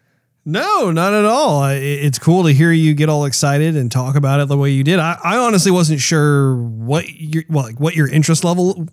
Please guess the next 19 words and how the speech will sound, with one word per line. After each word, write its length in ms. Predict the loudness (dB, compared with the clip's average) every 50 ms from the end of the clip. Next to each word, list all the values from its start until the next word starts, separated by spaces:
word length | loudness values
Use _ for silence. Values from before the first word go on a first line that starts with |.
| _ _
is 380 | -4 0 2 2 2 2 2 0
regarding 360 | 0 0 0 0 0 0 0
this 140 | 0 -2 -2
game, 300 | -2 -2 0 2 2 0
so 420 | 0 2 0 0 0 0 -2 -4 -8 -12 -20 -20 -20 -20 -20 -20 -20 -20 -20 -16 _
it's 200 | -6 -4 -4 -2
cool 240 | -2 0 0 2 2
to 60 | 2
hear 260 | 2 2 2 2 2
that, 180 | 0 0 0 -2
that 140 | -2 -4
you're 140 | -2 -2 -2
really 260 | -2 -2 -2 -4 -4
into 240 | -2 -2 -2 0 -2
it, 80 | -2 -2
'cause 140 | -4 -6 -4
typically 360 | -2 -2 -2 -2 0 0 2
you're 160 | 2 2 2
not 280 | 0 0 -4 -6 -10